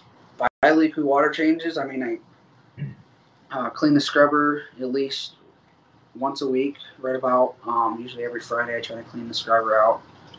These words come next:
uh, clean off the algae so it can, I mean, with the scrubber, I mean, pretty much what's removing the nutrients is the algae growing in there. Um, it's just removing the nutrients as it grows. So, I mean, you gotta keep that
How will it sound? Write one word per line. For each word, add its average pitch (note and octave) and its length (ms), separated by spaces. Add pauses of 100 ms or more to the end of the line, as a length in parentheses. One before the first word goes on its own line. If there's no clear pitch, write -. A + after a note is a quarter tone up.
uh, G#2+ 140
clean B2+ 220
off A#2 160
the A#2 80
algae A#2 280
so A2+ 200
it A2+ 100
can, A2+ 180 (320)
I C#3 80
mean, D3 240 (220)
with E3+ 80
the F3 60
scrubber, G#3 300
I F#3 60
mean, E3 160
pretty F3+ 200
much F3 160
what's D#3+ 220
removing D3 320
the C3 140
nutrients C3+ 340
is A#2+ 100
the - 100
algae B2+ 380
growing A#2+ 360
in A#2 160
there. A#2 220 (500)
Um, A2 280
it's A2 140
just A2+ 220
removing A#2 360
the A#2 40 (100)
nutrients A#2 360
as G#2 100
it - 120
grows. A2+ 300
So, A2 80
I A2+ 40
mean, A2+ 160
you A2+ 60
gotta A#2 160
keep B2 240
that A#2 300